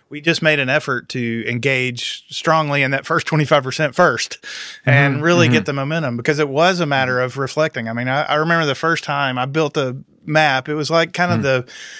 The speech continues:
Speaker 1: like the first season of The Simpsons. I don't know if you've ever gone back and watched that, but the,
Speaker 2: No.
Speaker 1: the animation is really crude. The
Speaker 2: Yeah, yeah.
Speaker 1: voices aren't really as good.
Speaker 2: Mm-hmm, mm-hmm.
Speaker 1: And it really evolves over time and gets a lot more polished. And so I, I created The Simpsons version of the, the map,
Speaker 2: Mm-hmm.
Speaker 1: and we had
Speaker 2: Mm-hmm.
Speaker 1: sold eight,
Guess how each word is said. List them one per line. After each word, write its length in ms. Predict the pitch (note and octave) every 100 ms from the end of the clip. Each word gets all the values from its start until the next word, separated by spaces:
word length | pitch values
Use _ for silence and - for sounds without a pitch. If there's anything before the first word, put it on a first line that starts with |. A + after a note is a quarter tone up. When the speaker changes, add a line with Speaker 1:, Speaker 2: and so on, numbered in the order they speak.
| -
Speaker 1:
like 140 | E3 D#3
the 100 | C3
first 460 | - - F#3 F3
season 320 | F#3+ F#3 F3
of 80 | D3+
The 80 | C3
Simpsons. 500 | - F3+ D#3 C3+ B2
I 60 | C3
don't 80 | C3+
know 60 |
if 80 | B2+
you've 100 | C#3
ever 180 | C3+ C3
gone 200 | C3+ C3+
back 180 | C3 B2+
and 100 | A#2
watched 300 | C#3+ D#3 -
that, 220 | A2+ A2
but 120 | B2+
the, 100 | C3+
Speaker 2:
No. 160 | C#3 A#2+
Speaker 1:
the 240 | G2+ C3+
animation 580 | D#3 F3 E3+ E3+ E3+ E3
is 160 | D#3
really 240 | D#3+ D#3+ D3+
crude. 360 | - E3 D#3+
The 80 | C#3
Speaker 2:
Yeah, 120 | C#3+
yeah. 60 | D3+
Speaker 1:
voices 340 | C#2+ C#2+ D#2+ D2
aren't 240 | C#2+ D2+
really 400 | D2 C#2+ C#2 -
as 180 | C3+ C3+
good. 400 | C3+ D3 D3 D3
Speaker 2:
Mm-hmm, 540 | C3+ C3+ D3+ D3 E3+
mm-hmm. 80 | C3+
Speaker 1:
And 220 | D3 D3+
it 100 | D3+
really 240 | E3+ F#3+ E3
evolves 480 | D3 E3 E3+ D3+
over 220 | D3 C#3 C3
time 300 | D3+ D#3 C3+
and 60 |
gets 140 | B2+ -
a 60 |
lot 180 | C3+ C#3+
more 160 | C3+ A#2
polished. 520 | C#3 D3 C3+ A2+ -
And 120 | A#2
so 140 | C3
I, 260 | B2+ D3 D#3
I 60 | E3
created 420 | F#3 F3+ E3 C#3+
The 100 | C3
Simpsons 540 | - F#3+ F3+ F3 D#3
version 400 | C#3 D#3 D#3+ D3+
of 200 | C3 B2
the, 260 | B2+ B2 A#2
the 140 | B2
map, 340 | B2 D3 C3+ A2
Speaker 2:
Mm-hmm. 80 | B2+
Speaker 1:
and 60 |
we 80 | C3
had 160 | C#3+ B2+
Speaker 2:
Mm-hmm. 80 | A2
Speaker 1:
sold 320 | D3+ C#3+ C#3
eight, 380 | D#3 D3+ A2+